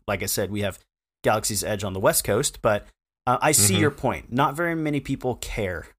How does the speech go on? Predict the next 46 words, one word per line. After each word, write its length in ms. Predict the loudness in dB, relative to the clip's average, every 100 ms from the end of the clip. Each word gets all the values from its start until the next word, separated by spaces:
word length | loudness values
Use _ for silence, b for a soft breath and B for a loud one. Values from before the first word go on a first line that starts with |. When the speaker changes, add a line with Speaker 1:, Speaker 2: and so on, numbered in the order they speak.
| _ _ -8
Speaker 1:
about 300 | -6 -6 -6
that. 220 | -10 -12 _ _ _ _ _ _ _ _ _ _ _ _ _
Speaker 2:
Well, 180 | 4 4
and, 240 | 4 2 2
and 260 | 2 4
then 420 | 4 4 4 0 -6 -4 4
right 220 | 4 6
next 260 | 4 4
door 220 | 4 6 4
to 300 | 4 4 4
Galaxy's 480 | 4 2 2 4
Edge 300 | 4 4 0 0
is 300 | 2 2 -2
the 300 | -2 -2 -2
Toy 200 | 0 0
Story 260 | 2 2
Land, 360 | 4 4 2 -2 b _ _ _
and 500 | 2 4 6 4 4 4
that 160 | 2
was 180 | 0 -2
just 280 | 0 -2 0
an 60 |
expansion 440 | -2 2 2 2 -2
plot. 300 | -4 -6 -8 _ -2
You 80 | 0
know, 140 | 4
they 160 | 4 4
just 240 | 2 0 -8 2
were 120 | 4
able 180 | 6 4
to 80 | 4
build 280 | 4 4 6
more 200 | 4 4
stuff. 520 | 4 2 2 -2 -10 -12 _ _ _ _ 4
So 160 | 6
I 60 | 6
think 180 | 4 6
Speaker 1:
Yeah. 140 | 6
Speaker 2:
that 40 | 6
is, 140 | 6
like, 140 | 4
a 40 | 4
big 200 | 4 4
difference, 340 | 2 4 2
is 160 | 2 2
that 160 | 2